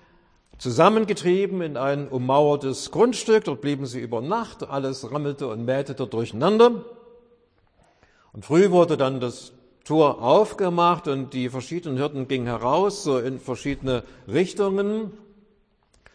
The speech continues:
Und dann riefen die ihre Schafe. Und tatsächlich, dieses Schafwollknäuel sortierte sich irgendwie, die liefen aufeinander, die Herden sortierten sich und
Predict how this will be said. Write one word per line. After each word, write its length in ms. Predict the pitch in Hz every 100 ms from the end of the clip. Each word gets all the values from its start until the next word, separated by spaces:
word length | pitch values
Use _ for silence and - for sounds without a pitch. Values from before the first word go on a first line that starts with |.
| _ _ _ _
Und 140 | 135
dann 180 | 139 135
riefen 580 | 117 117 135 151 180 170
die 200 | 160 160
ihre 400 | 135 156 156 165
Schafe. 560 | - 190 208 - 104 - - _ _ _ _ _ - _ _ _ _ _ _ _ _ _ - _ _
Und 140 | 131
tatsächlich, 800 | 127 131 - 165 220 214 214 - - -
dieses 260 | 139 127 120
Schafwollknäuel 1120 | 143 143 165 123 127 151 156 - 139 160 175
sortierte 640 | 135 127 - 143 185 196
sich 260 | 175 190 147
irgendwie, 460 | 156 175 180 180
die 80 | 160
liefen 400 | 127 147 156 139
aufeinander, 680 | 123 135 120 107 135 185 208
die 140 | 160
Herden 240 | 127 135 135
sortierten 540 | 131 123 143 175 196
sich 260 | 180 190 180
und 260 | 147 139